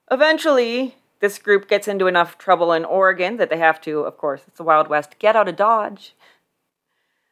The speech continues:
So they decided to try to make it to Camp Floyd,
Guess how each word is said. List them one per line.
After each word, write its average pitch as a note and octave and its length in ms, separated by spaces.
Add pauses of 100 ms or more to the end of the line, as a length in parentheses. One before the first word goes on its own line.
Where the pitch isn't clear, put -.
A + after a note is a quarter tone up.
(160)
So G#3 180
they G#3+ 140
decided G#3 680
to G3+ 140
try F#3+ 240
to F#3+ 80
make F3 200
it F3 120
to G3 120
Camp E3 340
Floyd, B3+ 680